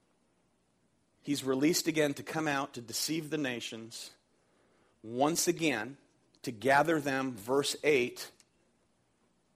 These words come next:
for battle. So what we're seeing is yet again another snapshot, another angle of things that we have already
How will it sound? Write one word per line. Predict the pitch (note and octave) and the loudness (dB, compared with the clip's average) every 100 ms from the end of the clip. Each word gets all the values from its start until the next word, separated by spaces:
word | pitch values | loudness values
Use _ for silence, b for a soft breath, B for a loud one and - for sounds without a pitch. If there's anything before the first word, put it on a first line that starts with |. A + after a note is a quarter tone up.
| _ | _
for | - | -12
battle. | G#2 A2+ A2 F#2 E2+ - _ _ _ _ _ _ _ _ _ _ _ - _ _ _ _ _ _ _ _ _ _ _ - - | 0 4 4 2 -6 -16 _ _ _ _ _ _ _ _ _ _ _ -20 _ _ _ _ _ _ _ _ _ _ _ -20 -8
So | - D3 C3 B2 - | 0 4 4 2 0
what | C#3 C#3+ | 2 4
we're | C3+ | 2
seeing | - G3+ G3+ D#3+ D3 | 2 2 2 2 2
is | C3 C3 | -2 2
yet | C#3 D#3 | 2 2
again | D3+ C3+ C3 | 0 -2 -2
another | B2+ C3+ C3+ B2 | -2 -2 0 2
snapshot, | - - D3+ D3+ F3 G3 - C#3 G#2+ A2+ C3 B B B | 2 4 2 2 2 0 -2 0 2 2 0 B B B
another | B2+ C#3+ C#3+ C3+ - | -2 2 4 2 0
angle | C#3+ E3 F#3+ C#3+ G#2+ A2+ A#2+ b b b | 0 2 2 0 0 -2 -6 b b b
of | A#2 - | -4 -4
things | - D#3 C#3+ C#3 | 0 2 2 0
that | C3 | 0
we | C3 | 0
have | B2 A#2 | 0 0
already | A#2 C#3 D3 D3 D3 C3+ A2 | 2 6 6 6 4 2 -2